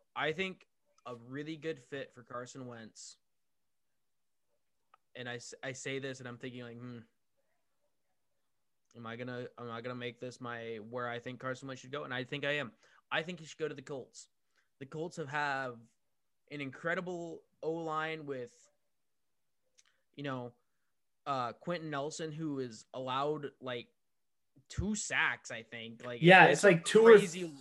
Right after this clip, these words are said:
Speaker 2: three in his last, like, one thousand some snaps.
Speaker 1: Yeah,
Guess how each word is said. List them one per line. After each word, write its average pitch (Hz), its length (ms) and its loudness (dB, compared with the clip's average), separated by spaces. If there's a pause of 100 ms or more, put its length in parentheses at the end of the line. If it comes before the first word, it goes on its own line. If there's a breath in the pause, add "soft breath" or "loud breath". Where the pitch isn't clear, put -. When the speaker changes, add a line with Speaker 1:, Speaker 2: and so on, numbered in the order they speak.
(140)
Speaker 2:
three 185 400 10
in 156 100 6
his 156 180 6
last, 151 480 8
like, 135 320 2 (520)
one 151 480 10
thousand 156 600 10
some 143 220 2
snaps. 127 680 -2 (480)
Speaker 1:
Yeah, 165 240 -2